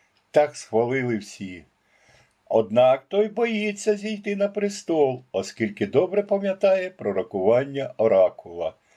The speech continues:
І якщо його батько, правитель Корінфу, згинув не від його руки,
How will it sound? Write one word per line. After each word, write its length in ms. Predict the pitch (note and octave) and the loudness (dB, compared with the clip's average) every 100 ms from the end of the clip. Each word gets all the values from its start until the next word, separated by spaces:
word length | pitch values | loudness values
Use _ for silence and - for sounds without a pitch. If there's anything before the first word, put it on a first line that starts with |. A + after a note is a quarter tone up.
| _ _ _ | _ _ _
І 80 | B2+ | 0
якщо 300 | C3 B2+ D#3 | 2 2 2
його 200 | D3+ D3+ | 4 2
батько, 560 | C3 G#3 F#3+ _ F#2+ - _ _ _ _ | 4 2 0 _ -20 -20 _ _ _ _
правитель 480 | - A#2 A#2+ A2+ G#2 | -2 0 0 -2 -4
Корінфу, 640 | A2 A2 G2+ F#2+ - F2 - _ _ _ _ - | -2 -2 -2 -8 -14 -20 -20 _ _ _ _ -16
згинув 640 | G#2+ G2 D3+ G3+ G#3 G3+ - | -10 0 2 2 2 -2 -4
не 220 | C#3 D3+ | -2 -2
від 260 | F3 G3+ G3+ | -2 -8 -6
його 280 | G3+ A3 | -2 -2
руки, 520 | A#3 G#3+ - G3+ G2+ | -4 -10 -10 -8 -8